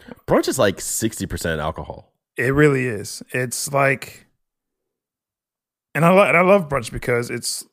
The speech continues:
Speaker 2: uh, you don't have to wake up early for it.
Speaker 1: Have you always been into brunch, or is this something that Amanda got you into?
Speaker 2: Um, Amanda got me into it.
Speaker 1: Yeah.
Speaker 2: But it's, but even still, it's just like,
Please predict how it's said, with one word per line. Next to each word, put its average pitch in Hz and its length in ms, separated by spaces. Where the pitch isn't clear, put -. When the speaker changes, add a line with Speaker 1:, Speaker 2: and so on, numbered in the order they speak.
Speaker 2:
uh, 117 200
you 123 100
don't 143 80
have - 80
to 131 160
wake 123 240
up 123 80
early 110 240
for 117 240
it. - 100
Speaker 1:
Have 110 120
you 180 120
always 131 220
been 151 120
into 160 180
brunch, 165 280
or 107 40
is 90 80
this 90 140
something 90 260
that 78 100
Amanda 78 320
got 69 180
you 73 100
into? 73 300
Speaker 2:
Um, 139 600
Amanda 151 240
got 120 100
me 104 120
into 104 200
it. 104 140
Speaker 1:
Yeah. 78 160
Speaker 2:
But 117 140
it's, 123 280
but 151 200
even 175 240
still, 123 240
it's 120 100
just - 220
like, 104 240